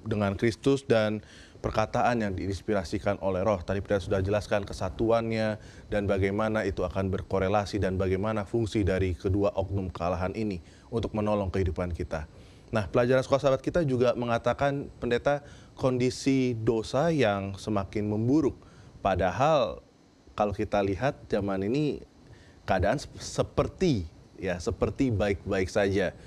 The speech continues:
Orang-orang sudah menyuarakan persatuan, jangan lagi ada perpecahan, jangan lagi ada kanibalisme juga sudah nggak ada,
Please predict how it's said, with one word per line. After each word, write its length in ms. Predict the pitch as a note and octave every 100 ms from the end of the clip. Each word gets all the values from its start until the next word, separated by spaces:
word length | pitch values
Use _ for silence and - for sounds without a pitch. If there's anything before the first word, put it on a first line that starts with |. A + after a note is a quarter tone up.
| - - - -
Orang-orang 640 | G2 G2+ G#2 A2 A2+ A2+
sudah 240 | G#2 G2+ F#2+
menyuarakan 640 | G2+ G2 G2 G2 F2+ F#2+ F2+
persatuan, 1040 | F2 G2 F2+ C3+ B2 A2 G#2 G2+ G2+ G2
jangan 240 | G#2 G2+
lagi 320 | G2 G2 F#2+ -
ada 320 | F#2+ G2 F#2+
perpecahan, 960 | G2+ - - - A#2+ A#2 G#2+ G#2+ G#2 G#2 - - - -
jangan 320 | A2 A2+ G#2+
lagi 400 | G#2+ G#2+ G2+ A2
ada 400 | F#2+ G2+ G2+ G2
kanibalisme 800 | F2+ G#2+ A2 G2+ G#2 G#2 A2 B2
juga 240 | A2+ G#2 G2+
sudah 240 | G2+ G2
nggak 180 | F#2+ F#2 D3 C3
ada, 360 | A#2+ A2+ A2